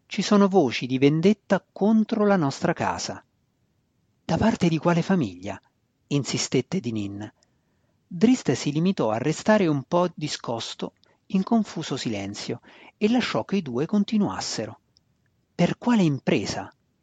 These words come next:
"Per l'eliminazione di casa De Vir, presumo", rispose Vierna. "Si sa poco, le voci sono vaghe.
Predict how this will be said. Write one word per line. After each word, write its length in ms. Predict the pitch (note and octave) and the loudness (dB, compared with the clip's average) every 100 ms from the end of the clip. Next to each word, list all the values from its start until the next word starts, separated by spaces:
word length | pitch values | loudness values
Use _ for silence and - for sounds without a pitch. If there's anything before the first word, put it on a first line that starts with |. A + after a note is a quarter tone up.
| _ _ _ _ _ _ _ _ | _ _ _ _ _ _ _ _
"Per 180 | D3 C3 | 4 4
l'eliminazione 800 | B2+ B2 B2+ B2+ B2+ - D3 | 2 4 4 2 2 2 4
di 100 | B2+ B2 | 4 4
casa 260 | C3 B2+ | 2 2
De 100 | A#2 | 2
Vir, 420 | D3+ F3 G#2 G#2+ | 4 2 2 -2
presumo", 640 | - A2+ A2 A2+ G#2 G#2+ G#2 - - | -2 -4 -2 -6 -6 -6 -8 -14 -20
rispose 520 | - A2 - A#2 G#2 G#2+ | -12 -10 -8 -8 -6 -4
Vierna. 540 | G#2+ G#2 G#2 G#2 G#2+ _ _ _ _ _ | -4 -6 -8 -12 -12 _ _ _ _ _
"Si 220 | - - F#3+ | -16 -2 0
sa 160 | E3 | 0
poco, 480 | - B2+ A2+ A#2 A#2 _ _ _ _ | 0 -2 -2 -6 -10 _ _ _ _
le 180 | C#3+ | -2
voci 280 | C#3+ E3+ - | 0 0 -2
sono 260 | B2+ A2+ A2+ | -4 -4 4
vaghe. 440 | B2+ A2 G#2+ G#2+ | 4 4 0 -12